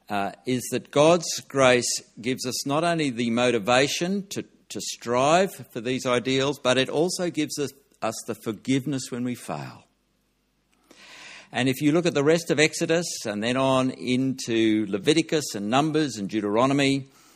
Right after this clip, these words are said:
and the rest of the law, uh, you discover the sacrificial system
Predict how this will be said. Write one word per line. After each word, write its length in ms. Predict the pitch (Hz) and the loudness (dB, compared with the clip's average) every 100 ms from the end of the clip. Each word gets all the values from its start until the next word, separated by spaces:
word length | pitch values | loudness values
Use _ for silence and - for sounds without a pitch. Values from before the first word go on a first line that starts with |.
| - | -14
and 120 | 95 | -8
the 80 | 101 | -6
rest 260 | 139 143 156 | -4 -4 -6
of 100 | 117 | -2
the 80 | |
law, 600 | 120 117 139 156 160 170 - _ _ _ _ _ - | 2 6 6 6 4 0 -6 _ _ _ _ _ -6
uh, 220 | 110 113 | -4 -4
you 180 | 131 127 | -2 -2
discover 500 | 135 - 156 151 160 | -4 -4 0 0 0
the 120 | 151 | -4
sacrificial 840 | - 175 170 170 143 170 165 175 | -2 0 0 -2 -2 -2 0 -2
system 580 | - 185 175 - 110 82 | -2 -4 -4 -2 -2 -4